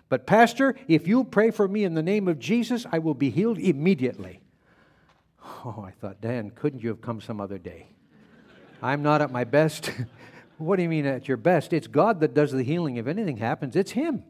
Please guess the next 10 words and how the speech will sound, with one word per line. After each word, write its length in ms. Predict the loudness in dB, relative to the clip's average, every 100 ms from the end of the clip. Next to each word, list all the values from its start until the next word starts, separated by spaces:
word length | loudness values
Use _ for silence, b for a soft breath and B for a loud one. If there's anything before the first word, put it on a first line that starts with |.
| _ _
isn't 200 | -8 -8
it? 120 | -12 -14 _ b b b b _
But 140 | 2
I 100 | 2
said, 340 | 0 -2 -4 -6
"All 160 | -6 -2
right, 300 | -2 -4 -6 -14 -10
all 100 | -6
right, 240 | -4 -4
Dan." 320 | -4 -4 -6